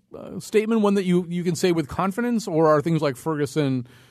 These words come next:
the legacy of a latent racism and, uh,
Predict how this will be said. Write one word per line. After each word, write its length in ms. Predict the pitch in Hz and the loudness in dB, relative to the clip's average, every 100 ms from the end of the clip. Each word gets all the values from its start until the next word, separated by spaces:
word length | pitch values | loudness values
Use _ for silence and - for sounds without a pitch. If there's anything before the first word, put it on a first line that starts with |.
| _ _ | _ _
the 100 | - | -2
legacy 540 | 139 147 147 - 156 131 | 2 2 2 -2 -2 -2
of 120 | 127 | 0
a 80 | 123 | -2
latent 840 | 120 127 139 135 123 190 208 156 | -2 -2 -4 -6 -8 -8 -12 -6
racism 840 | 135 131 120 117 120 110 110 110 127 | -2 0 0 -2 0 0 0 -2 -2
and, 320 | 113 117 - - - | -2 -2 -4 -14 -12
uh, 140 | 131 | -10